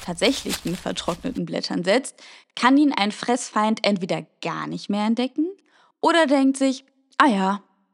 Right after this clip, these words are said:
ein Blatt“, und fliegt einfach weiter. Bei der Mimese gehen manche Tiere aber sogar noch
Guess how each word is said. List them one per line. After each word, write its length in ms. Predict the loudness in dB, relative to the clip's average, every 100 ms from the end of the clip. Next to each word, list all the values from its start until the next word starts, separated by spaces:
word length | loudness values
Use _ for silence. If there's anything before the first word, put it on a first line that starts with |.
| _ _ 2
ein 240 | 4 6
Blatt“, 440 | 4 2 0 -4 -8 _ _ _ _
und 160 | 4 6
fliegt 340 | 6 4 4
einfach 380 | 0 0 -6 -8
weiter. 260 | -16 -18 -20 _ _ _ _ _ _ _ _ _ _ _ _ _ _
Bei 160 | 2 4
der 100 | 4
Mimese 640 | 2 4 4 4 2 0
gehen 380 | 0 2 4 4
manche 400 | 4 2 2 -4
Tiere 460 | -2 0 2 4 4
aber 260 | 4 4
sogar 380 | 2 2 4 4
noch 560 | 4 4 4 4 2